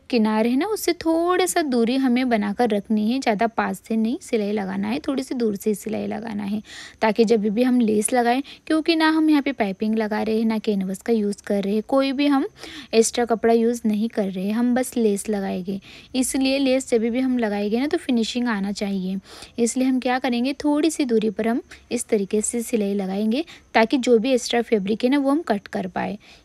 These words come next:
ये देखिए, एक्स्ट्रा फैब्रिक इस तरीके से हम कट कर ले रहे हैं। ये देखिए इस तरीके से। और नीचे वाला जो नेक है ना, उस नेक की जो लाइन है, उससे बाहर बिल्कुल भी फैब्रिक नहीं जाना चाहिए। आप देख सकते हो जितने भी मैंने लीफ अटैच किए हैं ना,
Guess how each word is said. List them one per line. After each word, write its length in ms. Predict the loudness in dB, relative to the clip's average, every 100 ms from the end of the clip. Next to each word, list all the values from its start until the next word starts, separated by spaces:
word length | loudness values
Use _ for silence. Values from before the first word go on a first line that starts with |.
| 2
ये 80 | 4
देखिए, 460 | 2 -2 -6 -6 -6 -14 _ _ 4
एक्स्ट्रा 300 | 4 4 0
फैब्रिक 400 | 4 2 2 -4 -12 -20 _
इस 120 | -4
तरीके 260 | -2 0 -2
से 140 | -2
हम 100 | -2
कट 240 | 0 -4 -2
कर 140 | 0
ले 180 | 2 2
रहे 120 | 2
हैं। 260 | 2 -2 -6 -14 -20 -14 -6
ये 100 | -4
देखिए 460 | -4 -8 -8 -4 -2
इस 200 | -2 -4
तरीके 380 | -6 -2 -2
से। 200 | -2 0
और 140 | 2 4
नीचे 340 | 4 2 0
वाला 200 | 0 0
जो 120 | 0
नेक 380 | 2 2 0 -2
है 60 | -2
ना, 100 | -2 -6 -20 -16 -6
उस 220 | -4 0
नेक 260 | 0 0
की 100 | -2
जो 140 | 0 2
लाइन 360 | 2 2 2
है, 140 | 2 0 -8 -20 -10
उससे 360 | -8 -2 0
बाहर 400 | 2 2 4 2
बिल्कुल 440 | 2 0 0 -2 0
भी 120 | 0
फैब्रिक 500 | 2 2 2 0 2
नहीं 400 | 2 2 2 2
जाना 340 | 2 0 -2
चाहिए। 460 | -4 -4 -2 -2 -2
आप 200 | -2 0
देख 260 | 4 4
सकते 320 | 4 -2 0 0
हो 80 |
जितने 360 | 2 -2 0 0
भी 120 | 0
मैंने 240 | 0 0 2
लीफ 320 | 0 0 -2
अटैच 300 | 0 0 0
किए 240 | -2 -2
हैं 140 | -2
ना, 120 | -2